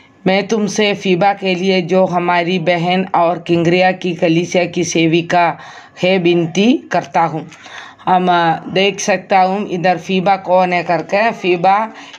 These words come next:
किंग्रिया की कलीसिया की सेविका है, एक सेविका, एक सेविका के रूप में ये काम किया है।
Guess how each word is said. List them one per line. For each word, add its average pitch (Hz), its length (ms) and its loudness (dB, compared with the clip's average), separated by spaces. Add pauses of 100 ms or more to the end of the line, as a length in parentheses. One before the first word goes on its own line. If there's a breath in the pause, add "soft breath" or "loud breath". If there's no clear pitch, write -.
(120)
किंग्रिया 208 640 2
की 214 360 0
कलीसिया 190 880 0
की 220 520 -2 (280 loud breath)
सेविका 180 840 2
है, 151 260 -10 (680 loud breath)
एक 202 220 -2
सेविका, 190 1000 -2 (320 soft breath)
एक 190 300 -2
सेविका 196 600 0
के 220 180 -4
रूप 185 420 -2
में 233 180 2
ये 202 380 0 (360 loud breath)
काम 170 260 0
किया 165 340 0
है। 151 280 -8